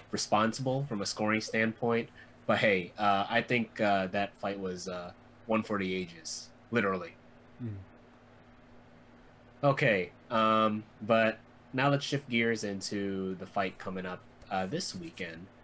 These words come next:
Speaker 1: So as we record this, uh, this would be the night before the fight. Um, I am referring to the Errol Spence Junior versus Danny Garcia fight. Uh, and that fight is taking place, uh, tomorrow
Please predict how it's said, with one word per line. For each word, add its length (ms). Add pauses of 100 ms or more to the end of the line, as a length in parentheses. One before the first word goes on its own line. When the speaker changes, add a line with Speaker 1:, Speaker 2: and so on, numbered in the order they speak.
(320)
Speaker 1:
So 520
as 240
we 100
record 420
this, 360
uh, 320
this 160
would 140
be 240
the 80
night 240
before 300
the 60
fight. 340 (340)
Um, 300 (320)
I 100
am 200
referring 420
to 220
the 220
Errol 240
Spence 360
Junior 600
versus 480
Danny 260
Garcia 480
fight. 360 (500)
Uh, 320
and 200
that 200 (320)
fight 320
is 200
taking 400
place, 500
uh, 180
tomorrow 580